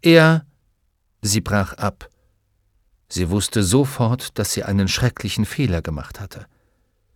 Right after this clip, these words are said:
Und das wussten auch die anderen, und im nächsten Augenblick waren sie schon aufgesprungen, um zu verhindern, dass Lyra hinausrannte. Doch irgendwie stand Doktor Malone im Weg, und Sergeant Clifford stolperte und fiel zu Boden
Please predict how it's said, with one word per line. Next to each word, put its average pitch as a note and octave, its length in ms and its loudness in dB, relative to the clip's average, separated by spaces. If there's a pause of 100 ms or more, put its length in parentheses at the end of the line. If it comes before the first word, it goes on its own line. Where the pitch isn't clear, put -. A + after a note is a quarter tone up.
(320)
Und - 260 -2
das A#2 320 4
wussten A2+ 300 -2
auch A2 160 -8
die A#2+ 100 -6
anderen, G2 440 2 (220)
und B2 120 0
im C3 100 8
nächsten D3 300 6
Augenblick D3+ 400 4
waren C#3 240 6
sie C3+ 100 4
schon D3 160 2
aufgesprungen, C#3+ 600 2
um B2+ 120 2
zu C3 140 2
verhindern, C#3 400 4
dass A#2 160 2
Lyra A#2 300 8
hinausrannte. A2+ 720 2 (220)
Doch - 140 -2
irgendwie C#3+ 640 4
stand C3+ 420 2
Doktor C#3 280 4
Malone E3+ 400 6
im A2 120 4
Weg, G#2+ 280 2 (180)
und C3 100 6
Sergeant D#3 380 4
Clifford E3+ 380 2
stolperte D3+ 500 4
und B2+ 100 0
fiel C3+ 240 2
zu C3+ 160 0
Boden D#3+ 380 4